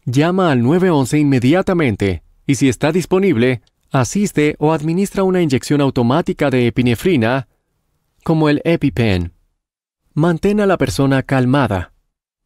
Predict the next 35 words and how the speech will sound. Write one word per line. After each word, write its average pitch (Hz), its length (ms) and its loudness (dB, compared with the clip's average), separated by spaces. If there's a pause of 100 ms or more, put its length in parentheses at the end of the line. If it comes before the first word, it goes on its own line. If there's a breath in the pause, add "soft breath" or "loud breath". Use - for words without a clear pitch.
Haz 180 240 -2
que 202 120 -2
se 160 120 0
siente 143 680 0 (320)
y 165 160 2
esté 190 300 0
en 190 80 2
una 185 140 0
posición 139 520 -2
cómoda 113 720 0
mientras 131 400 -2
esperan 123 420 0
la 120 120 0
ambulancia. 117 680 0 (140)
Deja 185 300 0
que 160 140 -2
se 123 120 -4
siente 139 300 0
en 135 80 2
una 135 160 0
posición 127 440 -2
en 127 60 0
la 120 100 0
que 117 100 -2
sea 123 140 -2
más 120 200 -2
fácil 127 280 -2
respirar. 117 640 -2 (500)
Normalmente 147 720 0
eso 139 200 0
es 127 80 0
sentado 131 600 0
e 147 80 0
inclinándose 139 640 0
adelante. 123 640 0